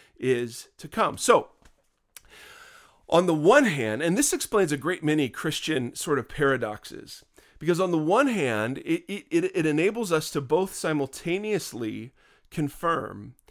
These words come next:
that we are saints who sin, right? The scripture says we are saints, uh, that Jesus has, uh, covered the, the, the price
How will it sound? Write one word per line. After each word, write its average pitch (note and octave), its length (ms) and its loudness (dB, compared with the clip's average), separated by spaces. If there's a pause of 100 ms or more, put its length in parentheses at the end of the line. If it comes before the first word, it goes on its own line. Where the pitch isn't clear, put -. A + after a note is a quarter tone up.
(280)
that D3 220 2
we D#3+ 200 0
are D3+ 200 4
saints C#3 720 -4 (480)
who - 200 2
sin, C#3+ 480 -2 (220)
right? D3+ 200 2
The D3+ 60 -4
scripture F#3 400 -2
says D3+ 300 0
we D3 160 2
are B2+ 120 0
saints, - 600 -6 (340)
uh, C3+ 280 0
that B2 200 -4
Jesus D#3+ 480 -2
has, C#3+ 680 2 (320)
uh, B2+ 280 0
covered D#3 400 0
the, B2+ 320 4
the, A#2 440 -2
the A2+ 140 -6
price F3+ 720 0